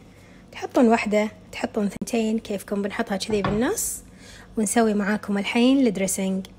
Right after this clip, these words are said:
وبنسوي صلصة السلطة أو الدريسنج. أول شي نحتاج زيت زيتون. وي،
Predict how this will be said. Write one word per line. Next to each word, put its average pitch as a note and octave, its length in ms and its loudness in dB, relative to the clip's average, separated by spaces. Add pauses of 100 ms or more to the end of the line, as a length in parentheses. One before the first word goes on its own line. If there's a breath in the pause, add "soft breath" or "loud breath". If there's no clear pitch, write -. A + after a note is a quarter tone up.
(520)
وبنسوي B3+ 1040 0
صلصة B3+ 680 0 (240)
السلطة A3+ 540 0
أو A3 160 0
الدريسنج. G3+ 600 -4
أول D4 280 4
شي C#4+ 260 2 (460 loud breath)
نحتاج C4+ 420 0 (640 loud breath)
زيت C4 240 0
زيتون. C#4 420 -2 (3750)
وي، A3+ 160 -4